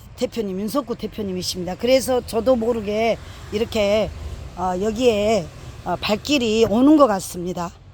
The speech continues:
예, 아름다운 향기를 뿜는 사람에게는 아름다운 사람들이 같이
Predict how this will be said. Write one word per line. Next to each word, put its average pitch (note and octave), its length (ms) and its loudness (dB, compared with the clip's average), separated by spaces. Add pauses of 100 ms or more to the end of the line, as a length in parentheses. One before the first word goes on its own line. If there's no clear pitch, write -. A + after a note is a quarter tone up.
(320)
예, F3 300 -8
아름다운 A3+ 680 0
향기를 A#3+ 640 -2
뿜는 G#3+ 840 -6 (220)
사람에게는 F#3+ 1000 -4 (280)
아름다운 A3+ 540 2
사람들이 F3+ 640 -2
같이 G#3 640 -2